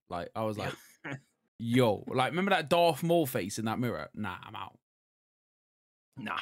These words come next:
Speaker 2: yeah, fuck that.
Speaker 1: Nah.
Speaker 2: Fuck that, man. But there's, like, five of 'em now
Speaker 1: Yeah, yeah,
Speaker 2: with the
Speaker 1: yeah.
Speaker 2: newest one. And I'm like, "Why the fuck don't they do Insidious?" They need to, they, they need to get going on that. I don't understand why they can't do two interviews a week.
Speaker 1: They did, didn't they, at one point?
Speaker 2: At one point,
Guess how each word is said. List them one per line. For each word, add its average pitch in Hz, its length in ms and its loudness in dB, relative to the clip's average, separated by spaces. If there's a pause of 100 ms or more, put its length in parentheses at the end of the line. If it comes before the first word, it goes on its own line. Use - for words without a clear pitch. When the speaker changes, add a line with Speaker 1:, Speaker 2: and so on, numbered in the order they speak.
(120)
Speaker 2:
yeah, 87 140 -8 (140)
fuck - 220 -6
that. 95 220 -8
Speaker 1:
Nah. 127 380 0
Speaker 2:
Fuck - 140 -6
that, 117 200 0
man. 127 140 -2 (280)
But 196 80 -2
there's, 202 140 0
like, 208 140 2
five 175 420 2
of 120 120 0
'em 107 120 -2
now 107 280 -2
Speaker 1:
Yeah, 196 200 4
yeah, 254 180 4
Speaker 2:
with 269 140 0
the 254 60 0
Speaker 1:
yeah. - 60 2
Speaker 2:
newest 208 240 0
one. 110 160 0
And 139 100 0
I'm 190 120 -4
like, 190 120 -2
"Why 202 120 0
the 233 80 -4
fuck - 220 -6
don't 214 120 -8
they 208 120 -4
do 208 120 -6
Insidious?" 190 540 -8 (100)
They - 80 -6
need 277 140 0
to, 147 120 2
they, 120 160 -6
they 196 300 -10
need 320 160 -2
to 147 60 -4
get 120 140 -2
going 120 200 -2
on 107 100 -4
that. 117 160 -4
I 185 60 0
don't 240 160 2
understand 165 340 -2
why 135 120 0
they 143 80 -8
can't 135 220 -4
do 110 120 -8
two 139 240 -4
interviews 87 480 -8
a 76 40 -16
week. 82 220 -14 (480)
Speaker 1:
They 202 80 2
did, 180 300 0
didn't 135 180 0
they, 101 60 -6
at 82 120 -4
one 78 200 -10
point? 50 220 -16 (520)
Speaker 2:
At 156 160 0
one 170 180 2
point, 127 300 -2